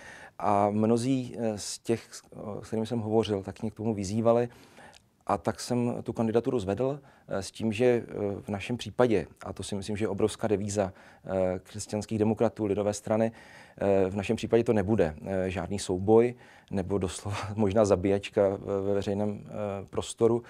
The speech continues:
eh, tak jako třeba u některých jiných stran aktuálně u nás. Ale u nás to bude soutěž, eh, v tuto chvíli tří a možná, že i dalších osobností, které se rozhodnou do čela té strany postavit. Bude to soutěž částečně vizí, i když myslím, že programově my máme skvělý program dlouhodobě, jenom ho musíme umět prodávat.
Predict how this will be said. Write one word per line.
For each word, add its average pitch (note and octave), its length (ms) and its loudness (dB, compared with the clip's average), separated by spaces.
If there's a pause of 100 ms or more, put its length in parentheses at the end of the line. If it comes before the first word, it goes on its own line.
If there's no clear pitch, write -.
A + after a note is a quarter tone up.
(440)
eh, G2 40 4
tak G2+ 160 0
jako G#2+ 180 2
třeba G#2 280 2
u G#2 100 2
některých G#2 360 -2
jiných G#2 220 -2
stran G2+ 280 -4
aktuálně G#2 440 -2
u G2 80 -4
nás. F2+ 320 -4 (360)
Ale G#2 120 2
u G2+ 60 2
nás G2+ 180 2
to G#2+ 80 -4
bude G#2+ 120 2
soutěž, G2+ 640 -2
eh, G2 360 4
v - 100 -14
tuto G2+ 200 -4
chvíli A2 260 2
tří A#2 340 -2
a - 20 2
možná, G2+ 300 0
že G2+ 120 -8
i G2 100 -8
dalších F#2+ 500 -2 (240)
osobností, G#2 640 -4
které - 180 -6
se - 140 -8
rozhodnou G2+ 380 -2
do F#2+ 80 -2
čela G2 200 -6
té F#2+ 120 -4
strany G2+ 220 -6
postavit. G2+ 480 0 (280)
Bude G2 140 2
to G2 80 -4
soutěž - 640 -4
částečně A2+ 540 0
vizí, G#2 440 -4
i G#2 80 -6
když G#2 180 -4
myslím, G2+ 260 -6
že G#2 80 -2
programově G#2 640 4 (400)
my F#2+ 60 -4
máme F#2+ 260 2
skvělý F#2 300 -2
program G2 280 0
dlouhodobě, F#2 600 2
jenom G2 220 -4
ho G2+ 60 -4
musíme F#2+ 280 -6
umět F#2+ 200 -2
prodávat. F2+ 480 0